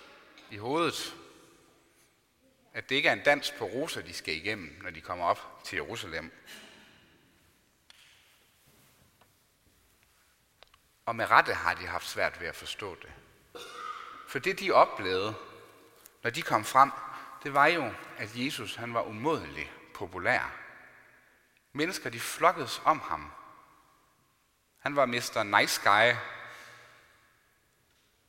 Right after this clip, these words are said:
Gjorde alt det rigtige. Folk så det. Og vi ser det jo også,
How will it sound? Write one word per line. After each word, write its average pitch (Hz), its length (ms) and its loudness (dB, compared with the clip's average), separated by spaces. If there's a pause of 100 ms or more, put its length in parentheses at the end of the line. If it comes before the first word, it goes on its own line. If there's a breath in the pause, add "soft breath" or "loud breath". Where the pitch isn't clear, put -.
(1120)
Gjorde 147 240 2
alt 151 240 2
det 107 100 -2
rigtige. 107 480 -2 (1600)
Folk - 280 2
så 170 220 0
det. - 160 -8 (1700 soft breath)
Og 127 80 -10
vi 127 60 -2
ser 196 220 8
det 113 140 4
jo 104 180 8
også, - 320 2